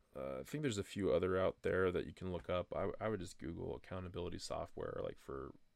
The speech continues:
you know, like, for porn or things like that. Uh, you know, also you can look at ad blockers. So those will actually, like,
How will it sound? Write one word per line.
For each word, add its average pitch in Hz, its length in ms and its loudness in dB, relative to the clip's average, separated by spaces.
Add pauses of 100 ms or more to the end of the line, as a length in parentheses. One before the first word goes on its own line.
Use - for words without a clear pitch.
(360)
you - 160 -16
know, 55 60 -14
like, - 120 -18
for - 160 -14
porn 87 460 -8
or - 120 -16 (100)
things 87 220 -10
like - 140 -10
that. 107 280 0 (760)
Uh, 85 420 -2 (320)
you 87 80 -6
know, 87 120 0
also 117 300 2
you 117 40 -8
can 110 120 -2
look 95 120 0
at - 140 2
ad 95 220 0
blockers. 101 480 2
So - 200 -4
those 98 340 2
will 92 120 2
actually, 92 480 -2
like, - 140 -6